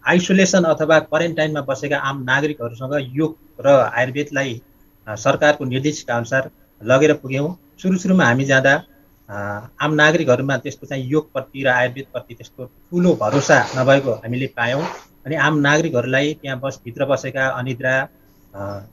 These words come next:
तनावले गर्दा उच्च रक्तचाप, अ, लगायत विविध कारणले गर्दा आम नागरिकहरू एउटा एक किसिमको मानसिक त्रासमा,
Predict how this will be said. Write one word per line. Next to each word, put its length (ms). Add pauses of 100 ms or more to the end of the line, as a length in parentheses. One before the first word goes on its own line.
(260)
तनावले 380
गर्दा 240
उच्च 200
रक्तचाप, 560 (300)
अ, 180
लगायत 420 (220)
विविध 320
कारणले 340
गर्दा 360 (320)
आम 140
नागरिकहरू 520
एउटा 380 (140)
एक 100
किसिमको 300
मानसिक 420
त्रासमा, 680